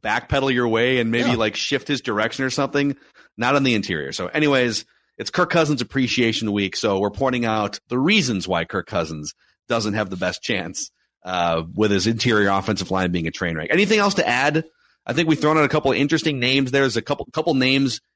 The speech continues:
Speaker 1: hit the market on the show that we're doing here today.
Speaker 2: Why,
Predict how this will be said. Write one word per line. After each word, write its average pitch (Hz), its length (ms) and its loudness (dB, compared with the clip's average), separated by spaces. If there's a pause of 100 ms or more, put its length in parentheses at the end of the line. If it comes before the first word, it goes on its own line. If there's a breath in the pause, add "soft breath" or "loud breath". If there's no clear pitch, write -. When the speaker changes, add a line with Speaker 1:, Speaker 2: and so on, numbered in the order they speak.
(100)
Speaker 1:
hit - 180 -2
the 139 80 2
market 131 400 2 (100)
on 151 240 2
the 135 80 2
show 147 580 0 (340)
that 139 80 -2
we're 131 120 2
doing 131 320 0
here 151 160 0
today. 160 340 0
Speaker 2:
Why, - 140 -4